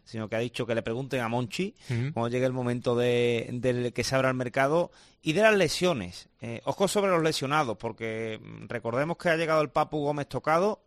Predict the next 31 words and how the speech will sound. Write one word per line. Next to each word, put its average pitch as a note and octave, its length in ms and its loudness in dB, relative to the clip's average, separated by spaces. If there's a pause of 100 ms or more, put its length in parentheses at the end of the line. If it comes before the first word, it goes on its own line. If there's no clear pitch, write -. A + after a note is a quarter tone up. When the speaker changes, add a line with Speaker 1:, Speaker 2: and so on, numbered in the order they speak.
Speaker 1:
aunque B2+ 300 -2
ha D3+ 40 4
dicho D3+ 360 -4
que C3 340 -4
no C#3+ 240 -4
tiene D#3 240 -2
para B2 240 2
tanto. D#3+ 480 0 (840)
Y E3+ 140 -2
sobre A3 320 4
el G3+ 100 -2
Nesiri, G3 600 -2
yo D#3+ 200 -2
creo, G3 240 4
Víctor, F3 460 0
que C#3 160 -2
si B2 140 -10
te C3 120 -2
parece C#3+ 380 2
podemos D3+ 380 2
empezar D3+ 400 0
con D3 160 -6
este D#3 180 -6
sonido, C3+ 460 -8 (440)
porque B2 280 -4
creo C#3+ 140 0
que E3 80 2
es D#3+ 40 4
bastante D#3 380 0
interesante, C#3 720 -2 (240)
eh, B2 340 -4